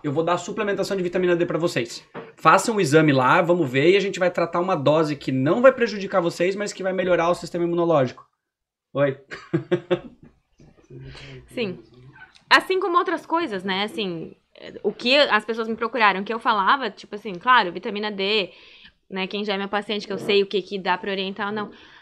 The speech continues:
Speaker 2: Mas, sei lá, vamos pegar própolis. Gente, não faz mal pra ninguém. É uma coisa que é tão comprovada em todos os lugares que não tem malefício nenhum pra saúde. É um suplemento barato que tu encontra em qualquer lugar, não tem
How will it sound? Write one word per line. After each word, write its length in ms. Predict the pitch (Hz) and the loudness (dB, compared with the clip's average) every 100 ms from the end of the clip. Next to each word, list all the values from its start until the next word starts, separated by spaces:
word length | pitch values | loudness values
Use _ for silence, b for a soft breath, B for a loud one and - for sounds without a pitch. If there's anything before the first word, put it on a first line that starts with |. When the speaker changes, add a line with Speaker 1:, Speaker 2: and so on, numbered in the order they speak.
| B | B
Speaker 2:
Mas, 140 | - 302 | -10 -2
sei 80 | 349 | 4
lá, 140 | 330 | 6
vamos 140 | 233 240 | 4 0
pegar 200 | 269 269 | 0 2
própolis. 680 | 269 254 240 220 180 165 - - - - - - _ - | 6 4 4 0 -4 -4 -8 -18 -14 -14 -14 -18 _ -4
Gente, 160 | 349 415 | 2 2
não 120 | 427 | 2
faz 180 | 403 381 | 0 2
mal 140 | 403 | 0
pra 120 | 427 | 0
ninguém. 640 | 392 381 311 311 370 311 | -2 0 0 -2 -4 -4
É 20 | 226 | -2
uma 120 | 247 | -2
coisa 200 | 302 294 | -2 -4
que 80 | 311 | -8
é 40 | |
tão 240 | 311 320 349 | -6 -6 -2
comprovada 800 | 370 349 349 311 247 254 302 277 | -4 -4 -4 -4 0 2 2 -2
em 80 | 262 | -10
todos 460 | 294 285 302 311 | -2 -2 -2 -4
os 140 | 302 277 | -6 -8
lugares 500 | 269 254 269 285 277 | -4 0 0 -2 -10
que 120 | 277 | -12
não 200 | 269 277 | -10 -12
tem 440 | - 277 302 320 277 | -10 -10 -8 -10 -10
malefício 720 | 294 285 277 285 277 320 330 | -2 -2 -2 -8 -8 -6 -6
nenhum 200 | 277 285 | -8 -8
pra 120 | 285 | -8
saúde. 300 | 285 269 262 | -6 -6 -6
É 40 | 269 | -8
um 40 | |
suplemento 400 | - 277 277 269 | -8 -10 -10 -6
barato 320 | 254 254 254 | -4 -4 -6
que 80 | 262 | -10
tu 80 | 262 | -14
encontra 360 | 254 254 262 | -12 -12 -14
em 20 | 262 | -10
qualquer 140 | 262 | -8
lugar, 280 | 247 240 247 | -4 -4 -4
não 140 | 247 | -6
tem 260 | 247 247 | -10 -12